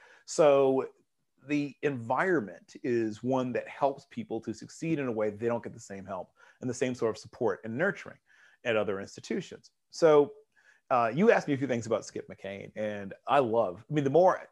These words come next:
I wish I could find more on him, and we'll talk more about that later,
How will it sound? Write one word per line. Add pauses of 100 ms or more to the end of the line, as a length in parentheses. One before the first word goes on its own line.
(100)
I
wish
I
could
find
more
on
him,
and
we'll
talk
more
about
that
later,